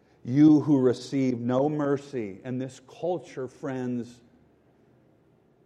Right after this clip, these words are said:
has no mercy. We are in a cycle of pagan rage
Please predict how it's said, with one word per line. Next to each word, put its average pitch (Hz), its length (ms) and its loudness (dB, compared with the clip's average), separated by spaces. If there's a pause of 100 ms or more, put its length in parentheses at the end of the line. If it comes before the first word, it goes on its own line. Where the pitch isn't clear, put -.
(300)
has 139 400 -4
no 135 180 0
mercy. 120 640 -6 (1120)
We 143 180 6
are 143 200 8
in 139 100 0
a 127 80 -2
cycle 160 800 0
of 131 260 -16
pagan 147 920 -4 (340)
rage 131 920 2